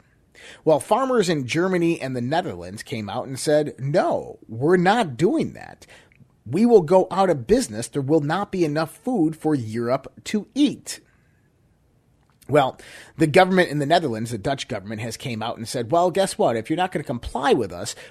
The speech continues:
we're gonna utilize eminent domain rules and laws in the Netherlands to reclaim your farmland."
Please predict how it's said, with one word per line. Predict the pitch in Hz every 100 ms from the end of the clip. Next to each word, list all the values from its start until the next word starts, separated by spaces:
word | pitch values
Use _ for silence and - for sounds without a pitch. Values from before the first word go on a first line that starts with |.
| -
we're | 131 143
gonna | 208
utilize | 220 131 123 117 92 95 113 - _ -
eminent | 127 143 165 185 -
domain | 131 175 185 175 151 147 151 156 _ _
rules | 131 123 135 143 175 147 135 147 151
and | 139 165
laws | 160 127 110 107 110 - -
in | 139 170 202 - _ -
the | 196
Netherlands | 220 240 220 131 113 135 - - _ _ _
to | 214
reclaim | 170 156 151 - 113 113
your | 160
farmland." | - 240 262 175 85 50 -